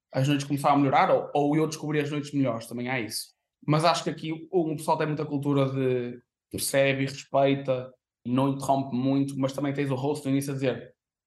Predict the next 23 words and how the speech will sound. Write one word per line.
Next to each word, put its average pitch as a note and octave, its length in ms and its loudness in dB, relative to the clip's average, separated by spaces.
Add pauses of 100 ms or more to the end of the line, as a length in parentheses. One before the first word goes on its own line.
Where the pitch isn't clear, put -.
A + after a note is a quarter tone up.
(280)
"Isto C3 160 0
funciona B2+ 300 0
assim, D3 280 -2
assim", D#3 480 -4 (300)
mas D#3+ 140 0
o - 20 0
pessoal E3 200 -2
também B2 120 -2
já C3 140 -2
sabe. B2 280 -2 (220)
Portanto, C3+ 260 2
não C#3+ 200 4
há C3+ 80 4
muito, C3 760 -2 (160)
eu D#3 80 0
não D#3+ 140 2
vejo D3+ 200 2
muito D3+ 240 -2
heckling, A2+ 380 -6 (500)
nada A2+ 300 -2
disso. - 260 -12 (120)
Filmar, A#2+ 520 0
nem, A2+ 180 -6